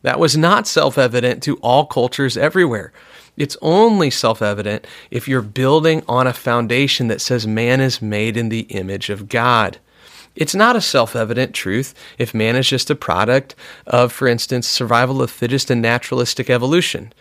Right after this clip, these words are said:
Why would naturalistic evolution, the survival of the fittest, not the weakest, lead you to conclude that it is self-evidently true that people are created equal? You wouldn't think that. You'd say,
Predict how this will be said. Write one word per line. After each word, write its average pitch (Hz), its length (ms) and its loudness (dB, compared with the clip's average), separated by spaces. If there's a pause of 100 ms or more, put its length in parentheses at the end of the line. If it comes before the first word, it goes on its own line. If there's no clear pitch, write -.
(220)
Why 135 340 2
would 190 300 2
naturalistic 151 1040 0
evolution, 127 680 -2
the 110 100 -6
survival 127 760 0
of 127 180 0
the 113 120 -2
fittest, - 760 0
not 120 300 -2
the 110 100 -2
weakest, 123 500 -2 (300)
lead 135 360 0
you 180 120 2
to - 160 -2
conclude 143 720 0
that 117 100 -2
it 127 80 0
is 127 140 0
self-evidently 160 1160 0
true 156 380 2
that 110 200 0
people 135 280 0
are 110 100 2
created 107 640 -4
equal? 147 460 -4 (380)
You - 100 -4
wouldn't 175 220 2
think 117 240 -4
that. 120 260 -2
You'd 160 200 0
say, 135 300 0